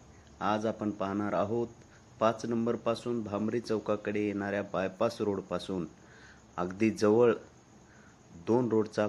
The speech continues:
खुला प्लॉट. दोन रोड आहेत मित्रांनो. हा जो मधला रोड गेलेला आहे, या रोडपासून हा रोड पश्चिम दिशेला जाऊन थेट आपल्या प्लॉटवर जातो मित्रांनो.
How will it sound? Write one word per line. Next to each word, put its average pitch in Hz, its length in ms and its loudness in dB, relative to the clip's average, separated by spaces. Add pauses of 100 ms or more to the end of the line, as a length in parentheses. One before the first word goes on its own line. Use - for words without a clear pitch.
खुला 101 240 2
प्लॉट. 92 480 2 (1500)
दोन 107 320 0
रोड 110 180 2
आहेत 110 380 2
मित्रांनो. 104 500 0 (1300)
हा 98 100 0
जो 104 160 -2
मधला 104 340 2
रोड 104 220 2
गेलेला 104 380 0
आहे, 107 240 -4 (380)
या 107 120 0
रोडपासून 104 680 -4
हा 113 200 -6
रोड 117 240 0 (1400)
पश्चिम 120 360 -2
दिशेला 113 380 2
जाऊन 110 340 2
थेट 110 480 -2 (1500)
आपल्या 107 280 0
प्लॉटवर 107 460 2
जातो 104 280 0
मित्रांनो. 107 460 0